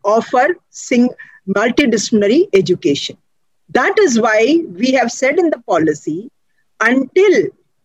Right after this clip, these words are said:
all these institutions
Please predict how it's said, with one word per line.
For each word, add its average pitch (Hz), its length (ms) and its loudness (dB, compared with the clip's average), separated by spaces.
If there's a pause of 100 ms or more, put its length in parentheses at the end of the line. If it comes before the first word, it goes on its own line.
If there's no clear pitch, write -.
(160)
all 320 480 4 (160)
these 294 640 0 (120)
institutions 247 1080 -2